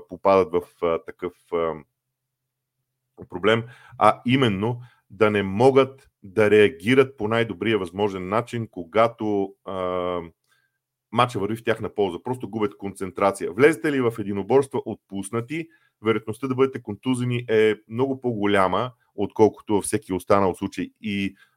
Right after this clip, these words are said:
затова трябва да се поддържа концентрацията във всеки един момент. Момент, според мен, при Мартинели това изигра, а, роля. Ще видим дали той ще отсъства, колко ще отсъства. А, ако това, което са първоначалните информации за така наречения кът, т.е. рана,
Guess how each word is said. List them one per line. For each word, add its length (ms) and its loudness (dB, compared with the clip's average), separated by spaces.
затова 260 0
трябва 200 2
да 80 -2
се 180 -16
поддържа 320 -8
концентрацията 680 -4
във 100 -6
всеки 240 -8
един 140 -8
момент. 200 -2
Момент, 380 -4
според 220 -8
мен, 180 -4
при 120 -8
Мартинели 640 -2
това 380 4
изигра, 460 0
а, 300 -2
роля. 220 4
Ще 140 -6
видим 360 -2
дали 320 -2
той 140 2
ще 140 -14
отсъства, 340 -12
колко 240 -4
ще 160 -14
отсъства. 520 -4
А, 440 -2
ако 680 4
това, 260 0
което 260 -4
са 140 -8
първоначалните 680 -4
информации 520 -6
за 120 -12
така 220 -2
наречения 580 -2
кът, 200 0
т.е. 360 0
рана, 320 0